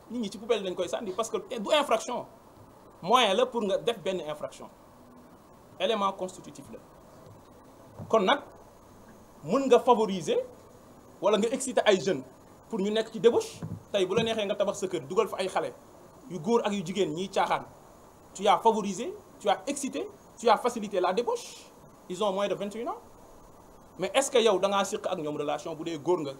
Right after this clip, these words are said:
ay jigéen ya fa nekk, bu dee jigéen nga, ay góor ya fa nekk. Kon bu taxawee ne bu ñu nee corruption de la jeunesse mooy conjonction sexuelle,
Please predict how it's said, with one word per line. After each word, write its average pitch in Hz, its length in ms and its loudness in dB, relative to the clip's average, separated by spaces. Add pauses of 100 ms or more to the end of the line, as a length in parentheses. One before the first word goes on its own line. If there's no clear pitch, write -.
(160)
ay 156 140 0
jigéen 160 200 -4
ya 156 80 -6
fa 160 80 -8
nekk, 190 200 -8
bu 165 100 -12
dee 208 160 -4
jigéen 185 240 -4
nga, 165 100 -4
ay 160 80 -2
góor 147 160 -6
ya 135 80 -10
fa 131 100 -10
nekk. 113 200 -14 (760)
Kon 214 160 2
bu 202 140 -4
taxawee 226 460 4
ne 165 160 -4 (180)
bu 180 100 -6
ñu 247 100 0
nee 240 160 4
corruption 226 360 -4
de 185 80 0
la 180 140 4
jeunesse 175 220 -8
mooy 160 180 -6
conjonction 165 480 -8
sexuelle, 135 400 -12